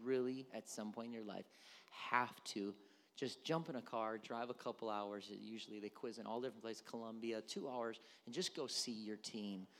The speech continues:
'Cause you would, you would really be, you think you're impressed now, watch 'em quiz, you'd be more <laughs> impressed, I'm telling you.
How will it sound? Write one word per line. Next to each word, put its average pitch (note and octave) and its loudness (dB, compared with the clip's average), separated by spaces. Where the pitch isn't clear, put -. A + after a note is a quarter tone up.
'Cause A#2 -2
you E3+ 8
would, A#2+ 6
you E3 6
would C#3 4
really A#2 6
be, A2 0
you G#3 8
think F#3 4
you're E3 8
impressed C#3 4
now, B2+ 4
watch B2+ 8
'em D3 -2
quiz, C#3+ 4
you'd B2 0
be A#2 6
more G#2+ 4
<laughs> - -
impressed, - 6
I'm B2+ 0
telling B2 6
you. A2 0